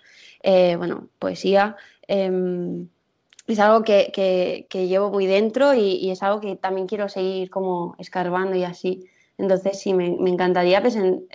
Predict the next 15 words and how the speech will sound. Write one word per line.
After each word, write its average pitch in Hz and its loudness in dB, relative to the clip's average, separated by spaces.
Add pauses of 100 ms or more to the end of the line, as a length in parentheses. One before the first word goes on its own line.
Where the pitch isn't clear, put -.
o - -4
sea, 175 -2
apuntarme 185 0
a 214 0
algún 185 -2
campamento 185 -2
de 180 -6
estos. 180 -14 (120)
Y - -2
si 185 0
es 185 2
de 202 4
música, 190 2
pues 175 -4
mejor. 180 -10